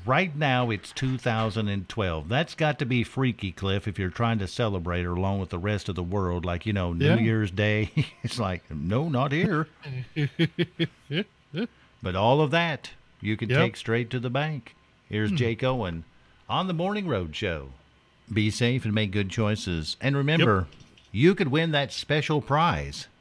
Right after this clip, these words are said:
Speaker 1: here on the Morning Road Show.
Speaker 2: <laughs> Oh.
Speaker 1: Yes. Cliff,
Speaker 2: The
Speaker 1: anything
Speaker 2: magic
Speaker 1: else said?
Speaker 2: That special prize?
Speaker 1: Yes.
Speaker 2: Made by your cousin?
Speaker 1: Correct.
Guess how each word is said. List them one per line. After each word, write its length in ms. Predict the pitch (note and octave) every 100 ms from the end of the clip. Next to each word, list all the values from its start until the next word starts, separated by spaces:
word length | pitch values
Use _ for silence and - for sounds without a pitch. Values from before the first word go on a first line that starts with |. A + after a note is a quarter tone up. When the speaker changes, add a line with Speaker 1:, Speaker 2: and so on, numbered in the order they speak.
| _
Speaker 1:
here 220 | A2 B2 B2+
on 140 | C3
the 60 | C3
Morning 360 | G#2 A#2 A#2+
Road 260 | G2+ E2 D2
Show. 480 | - D2+ B1+ F3+ -
Speaker 2:
<laughs> 60 | _ - - - -
Oh. 520 | C#3+ G#3 A#3 C3 E2+ D#2+ - -
Speaker 1:
Yes. 520 | A2+ G3+ G3+ - - - _ - -
Cliff, 240 | C#3 F#3
Speaker 2:
The 80 | F3+
Speaker 1:
anything 160 | B2+
Speaker 2:
magic 200 | C3+ D3
Speaker 1:
else 200 | - G#3+
said? 380 | - A2+ D#2+ C2+ - - - - - - -
Speaker 2:
That 200 | C#3+ D#3+
special 400 | - E3 D3+ D#3+
prize? 580 | C#3 C#3 B2+ D3 E3+ -
Speaker 1:
Yes. 480 | - E3+ F#2 - - - _ _ _ _
Speaker 2:
Made 240 | C3 C3 B2
by 100 | B2+
your 160 | B2
cousin? 520 | G#2+ C3+ C3 D#3+ F3 - _ -
Speaker 1:
Correct. 540 | - B2 D3+ G#2+ -